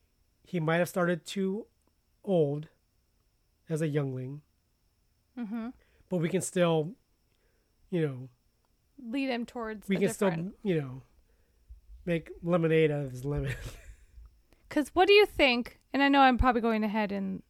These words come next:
Speaker 2: in the movies, what's his triggering point? What's
Speaker 1: It's
Speaker 2: the
Speaker 1: the
Speaker 2: moment? Is it when his, he sees his,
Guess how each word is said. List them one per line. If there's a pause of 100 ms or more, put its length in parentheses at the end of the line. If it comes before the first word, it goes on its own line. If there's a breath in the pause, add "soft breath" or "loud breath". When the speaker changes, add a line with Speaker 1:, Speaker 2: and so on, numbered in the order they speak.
Speaker 2:
in
the
movies, (400)
what's
his
triggering
point? (1200)
What's
Speaker 1:
It's
Speaker 2:
the
Speaker 1:
the
Speaker 2:
moment? (800)
Is
it
when (200)
his, (100)
he
sees
his,